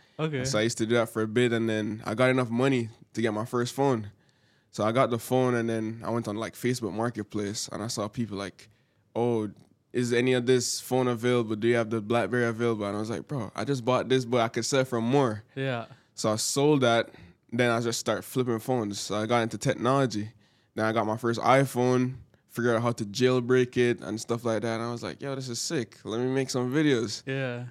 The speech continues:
Speaker 2: Start making tech videos. It got a ton of views. I got an Apple Watch, made an unboxing. It got a ton of views. People kept commenting,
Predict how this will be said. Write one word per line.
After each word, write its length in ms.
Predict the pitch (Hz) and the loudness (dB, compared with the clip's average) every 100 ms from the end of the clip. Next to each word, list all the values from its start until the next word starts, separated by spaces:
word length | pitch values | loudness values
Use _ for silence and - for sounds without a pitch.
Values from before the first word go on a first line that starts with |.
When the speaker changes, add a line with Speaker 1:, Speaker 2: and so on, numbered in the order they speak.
| - | -14
Speaker 2:
Start 320 | - - 113 | -6 0 2
making 240 | 117 110 107 | 2 -2 0
tech 180 | 143 | 0
videos. 560 | 123 127 131 135 131 117 | 2 4 6 6 4 0
It 60 | 101 | -2
got 240 | 104 98 | -2 -2
a 20 | |
ton 220 | - 135 | 0 2
of 140 | 135 123 | 2 2
views. 520 | 131 131 131 131 120 | 2 4 4 2 0
I 80 | 107 | 0
got 140 | 113 | 0
an 100 | 104 | 0
Apple 300 | - 123 131 127 | 0 0 2 4
Watch, 200 | 127 120 | 2 2
made 140 | 120 | 0
an 100 | 117 | 0
unboxing. 640 | 98 107 110 123 - 120 117 | 0 -2 0 0 -2 -2 -2
It 40 | |
got 140 | 104 95 | -2 -6
a 20 | |
ton 200 | - 127 | -4 -2
of 80 | 127 | -2
views. 300 | 120 120 117 | -2 -2 -2
People 240 | - 117 117 | -4 -4 -2
kept 200 | 107 - | -6 -4
commenting, 560 | 123 120 117 113 110 | -2 0 -2 -4 -6